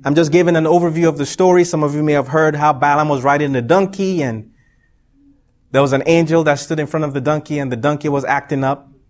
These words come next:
And <laughs> Balaam was hitting the donkey because the donkey was impeding his progress.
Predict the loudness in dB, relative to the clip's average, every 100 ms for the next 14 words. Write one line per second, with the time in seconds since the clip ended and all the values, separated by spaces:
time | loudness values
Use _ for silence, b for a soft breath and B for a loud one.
0 | _ _ _ _ _ _ _ _ _ _
1 | _ _ -10 -8 -8 -10 -12 b b b
2 | _ -2 0 2 2 2 2 2 2 2
3 | 2 0 -4 -2 -2 -2 -2 0 0 0
4 | 0 2 2 0 -10 _ _ _ _ _
5 | _ _ _ _ _ _ _ -2 0 0
6 | 2 2 0 0 2 2 2 0 0 -6
7 | -20